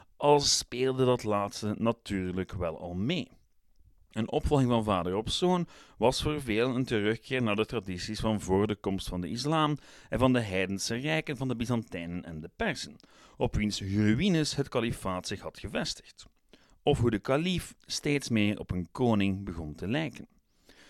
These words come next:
Nog geen vijftig jaar na de dood van Mohammed, toen zijn volgers hadden gezworen het werk verder te zetten, leek het kalifaat te gaan vervellen naar een keizerrijk.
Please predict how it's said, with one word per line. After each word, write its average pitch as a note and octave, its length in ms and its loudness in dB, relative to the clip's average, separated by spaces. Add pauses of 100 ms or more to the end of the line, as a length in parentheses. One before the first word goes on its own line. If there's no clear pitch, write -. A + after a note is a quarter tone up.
(140)
Nog C3 140 -2
geen D3 180 2
vijftig D3+ 400 -2
jaar D3 280 2
na A2 360 2
de D#3 120 4
dood B2 220 6
van G#2 140 -2
Mohammed, D3+ 580 0 (160)
toen A2+ 120 0
zijn G#2+ 200 0
volgers A#2 360 2
hadden F#2+ 180 -2
gezworen G2+ 560 2
het G2 180 -4
werk F#2 300 -4 (140)
verder D3 320 0
te C3 120 -6
zetten, A2+ 420 -2 (340)
leek B2+ 360 2
het D3+ 180 -2
kalifaat B2+ 580 -2
te A2+ 60 -4
gaan G2 200 2
vervellen B2+ 640 4
naar F2+ 320 -2
een F2 160 -8
keizerrijk. E2 760 -8